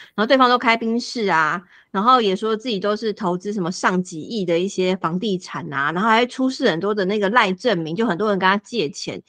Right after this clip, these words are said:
看起来，哇，应该很有钱吧。然后后来有一天呢，我这个朋友的男朋友就跟我朋友讲说：“诶，那，那个能不能，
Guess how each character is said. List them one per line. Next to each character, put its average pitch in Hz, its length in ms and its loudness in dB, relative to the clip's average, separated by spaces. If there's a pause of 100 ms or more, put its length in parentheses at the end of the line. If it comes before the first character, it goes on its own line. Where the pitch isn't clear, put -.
(200)
看 302 140 0
起 302 80 4
来， - 100 2
哇， 247 180 6
应 277 60 -2
该 302 140 4
很 226 100 4
有 185 160 2
钱 156 220 -4
吧。 156 240 4 (400)
然 240 120 4
后 330 80 2
后 349 60 10
来 302 60 8
有 214 180 2
一 254 60 0
天 269 240 -2
呢， 269 260 0
我 196 100 0
这 240 120 -4
个 220 160 2
朋 208 180 -4
友 196 180 -2
的 175 260 -2
男 185 200 0
朋 202 220 -2
友 185 280 0 (280)
就 226 160 -2
跟 226 100 0
我 190 80 0
朋 180 140 -4
友 185 160 -2
讲 160 200 -6
说 180 300 -2
：“诶， 233 140 -2
那， 254 220 2
那 220 240 -4
个 202 120 0
能 185 220 2
不 254 80 -4
能， 180 420 -2